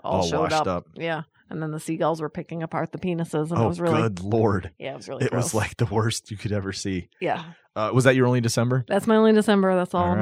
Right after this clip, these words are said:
Speaker 2: right.
Speaker 1: stories.
Speaker 2: So the one I'm about to say is not really bizarre. I just thought it was kinda cute,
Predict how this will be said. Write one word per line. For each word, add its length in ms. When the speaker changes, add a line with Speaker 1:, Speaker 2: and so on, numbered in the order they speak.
Speaker 2:
right. 100
Speaker 1:
stories. 1040
Speaker 2:
So 140
the 60
one 120
I'm 120
about 240
to 80
say 240
is 120
not 200
really 220
bizarre. 760
I 80
just 180
thought 160
it 40
was 160
kinda 260
cute, 320